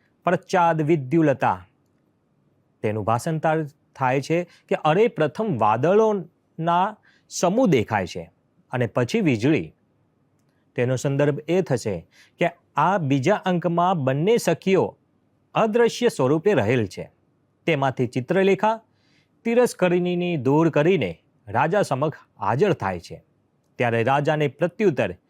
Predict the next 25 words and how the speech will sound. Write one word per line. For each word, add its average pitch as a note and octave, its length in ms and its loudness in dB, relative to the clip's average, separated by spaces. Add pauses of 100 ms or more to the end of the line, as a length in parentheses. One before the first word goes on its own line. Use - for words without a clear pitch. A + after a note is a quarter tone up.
(280)
આપતા C#3 440 0
ચિત્રલેખા D#3+ 760 0
આ E3 220 0
વાક્ય E3 540 -2 (720)
ઉદ્દેશીને D#3+ 640 -2 (200)
બોલવામાં D3 600 0 (120)
આવે F3 300 0
છે. E2 240 -16 (1000)
તો C4 80 0
વિદ્યાર્થી A3+ 360 2
મિત્રો, F#3 460 -2 (100)
અહીં G#3 280 0
રાજાના D3 580 0
વિહવલ D#3 580 0 (180)
હળવો C#3+ 480 -2 (720)
કરવા, B2 540 0 (800)
જે E3 120 2
રાજાનો D3+ 360 0
વિરહ D#3+ 300 2
છે D3 180 -2
તેને C#3+ 200 -2
હળવો D#3 280 2
કરવા D3 280 0
માટે C#3+ 280 -2
પ્રથમ F3+ 440 -4